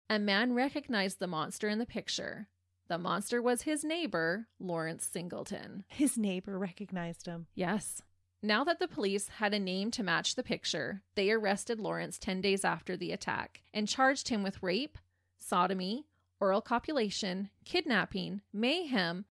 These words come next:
Speaker 1: and attempted murder in the first degree.
Speaker 2: I hate that word, oral copulation. Like she had any part of that at all.
Speaker 1: No, she did not.
Speaker 2: That's just wrong.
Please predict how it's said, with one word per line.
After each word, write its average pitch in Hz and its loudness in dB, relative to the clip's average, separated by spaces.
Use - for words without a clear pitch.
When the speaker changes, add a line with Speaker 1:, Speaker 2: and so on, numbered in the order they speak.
Speaker 1:
and 208 0
attempted 262 0
murder 294 4
in 208 -2
the 202 -2
first 190 -2
degree. - -8
Speaker 2:
I 226 2
hate 220 0
that 262 -2
word, 185 0
oral 175 -2
copulation. 160 -6
Like 220 2
she 262 -2
had 190 -2
any 214 2
part 156 -2
of 147 -4
that 120 -4
at 151 -4
all. - -10
Speaker 1:
No, 214 0
she - -8
did - -10
not. - -12
Speaker 2:
That's 180 0
just - -8
wrong. 156 -6